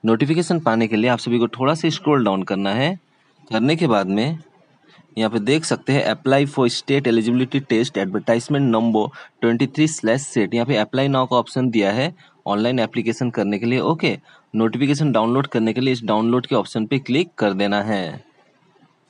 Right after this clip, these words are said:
करने के बाद में इसका पीडीएफ़ automatically download हो जाएगा, जैसे कि देख सकते हैं।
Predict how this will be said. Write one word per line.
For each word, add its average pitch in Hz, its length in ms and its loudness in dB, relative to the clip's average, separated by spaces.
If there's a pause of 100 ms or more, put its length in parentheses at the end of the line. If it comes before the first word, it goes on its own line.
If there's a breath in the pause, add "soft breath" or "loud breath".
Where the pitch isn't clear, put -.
(760)
करने 120 260 2
के 170 100 0
बाद 117 200 4
में 123 100 0
इसका 120 200 -2
पीडीएफ़ 131 480 0
automatically 113 560 0
download 120 560 0 (680 soft breath)
हो 160 180 6
जाएगा, 104 380 2
जैसे 104 220 -2
कि 107 80 -2
देख 107 240 0
सकते - 300 -6
हैं। 156 400 -2